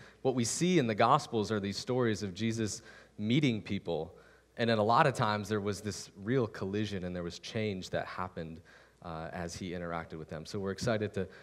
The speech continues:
be in that and just really to talk a bunch about Jesus, because we're <laughs> all about Jesus here at this church. And so first I would like to, uh, share a story with you guys. How many of you have been to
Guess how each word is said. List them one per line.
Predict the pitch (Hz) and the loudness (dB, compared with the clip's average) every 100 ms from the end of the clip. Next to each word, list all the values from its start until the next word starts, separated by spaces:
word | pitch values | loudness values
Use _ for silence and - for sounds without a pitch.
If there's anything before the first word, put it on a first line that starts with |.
| - 110 | -14 -4
be | 120 127 | 2 4
in | 113 | 4
that | 113 117 | 4 2
and | 110 | -2
just | 113 - | -4 0
really | 120 117 | 0 0
to | 90 - - - | -2 -10 -20 -8
talk | 101 104 - | -4 -4 -4
a | |
bunch | 82 - 101 101 | -12 -8 -8 -6
about | 90 87 90 | -6 -6 -8
Jesus, | 82 82 76 76 - | -10 -12 -10 -12 -12
because | - 117 104 - - - | -8 -6 -6 -8 -16 -12
we're | 101 95 | -6 -4
<laughs> | |
all | - 143 110 | 2 4 4
about | 95 98 98 | 2 0 0
Jesus | 107 101 90 78 - - - _ | -2 -2 -4 -6 -14 -20 -20 _
here | 110 101 | -2 0
at | 90 | 0
this | 92 - | -4 -4
church. | 101 82 - | -4 -4 -6
And | 92 | -8
so | - 95 87 - - - - | -2 -2 -2 -12 -20 -20 2
first | 165 175 | 6 8
I | 151 | 8
would | 135 | 8
like | 131 123 | 6 6
to, | 120 - - - | 2 0 -14 -2
uh, | 113 101 | 0 0
share | 127 107 | 2 0
a | |
story | - 131 113 | 2 4 4
with | 101 | 2
you | 98 | 0
guys. | 95 92 | 0 0
How | 147 | 2
many | 165 208 | 4 6
of | 147 | 6
you | 135 | 4
have | 117 104 98 | 4 2 2
been | 117 107 104 | 2 2 -2
to | - 101 98 | -2 -2 0